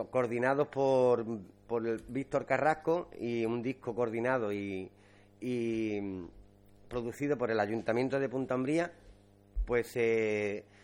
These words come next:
se estrenará est-, este mismo día con la actuación de todos estos artistas, pre-, la presentación de todos sus temas,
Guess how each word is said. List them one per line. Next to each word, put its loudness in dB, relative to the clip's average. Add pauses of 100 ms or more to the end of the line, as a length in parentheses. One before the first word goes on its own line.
se 0
estrenará 2
est-, 0
este 2
mismo 2
día 4
con 0
la 2
actuación -4
de 0
todos 0
estos 0
artistas, 0
pre-, -6
la 0
presentación -4
de -4
todos -2
sus -10
temas, -2